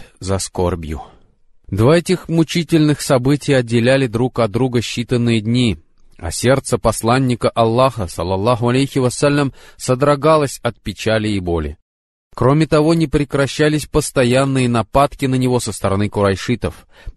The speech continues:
которые после смерти Абу Талиба открыто преследовали его. Таким образом, одна скорбь прибавилась к другой.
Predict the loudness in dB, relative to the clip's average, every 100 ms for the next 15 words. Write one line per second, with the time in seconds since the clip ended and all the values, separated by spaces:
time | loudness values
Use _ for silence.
0 | _ -2 2 4 4 4 0 0 -6 -2
1 | 0 0 -2 -4 -2 -4 2 4 4 4
2 | 2 2 -2 -2 0 0 0 -2 -2 -4
3 | -2 -2 0 0 0 0 0 -4 _ _
4 | _ _ -20 -20 -2 0 2 2 4 4
5 | 2 0 -4 -4 -4 -4 0 0 0 -2
6 | 2 2 0 -10 _ _ -4 -2 0 0
7 | -2 -6 -6 -4 0 2 2 0